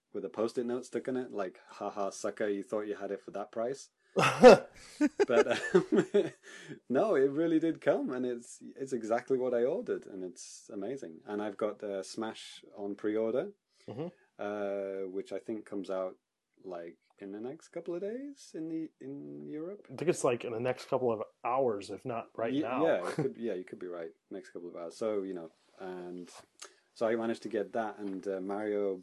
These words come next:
Speaker 1: U, New Super Mario Brothers U for, like, ten pounds.
Speaker 2: Wow.
Speaker 1: <laughs> Brand new, which I don't know. That game just, I don't know.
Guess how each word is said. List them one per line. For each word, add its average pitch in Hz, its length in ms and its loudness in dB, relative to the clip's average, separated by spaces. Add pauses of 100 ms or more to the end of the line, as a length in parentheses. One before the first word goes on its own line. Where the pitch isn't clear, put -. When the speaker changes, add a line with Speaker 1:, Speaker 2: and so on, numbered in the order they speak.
(460)
Speaker 1:
U, 113 420 -2 (400)
New 117 120 0
Super 110 240 -6
Mario 107 200 -4
Brothers 101 320 -2
U 104 240 -2
for, - 140 -6
like, 90 300 -4
ten 95 300 -8
pounds. 98 640 -10 (180)
Speaker 2:
Wow. 113 500 0 (220)
Speaker 1:
<laughs> - 240 6
Brand 117 300 6
new, 117 440 2
which 107 280 -6
I 95 140 -8
don't 92 120 -8
know. 87 140 -12 (380)
That 90 160 -10 (180)
game 90 260 -8
just, - 220 -16 (580)
I 90 40 -14
don't 85 160 -14
know. 85 120 -20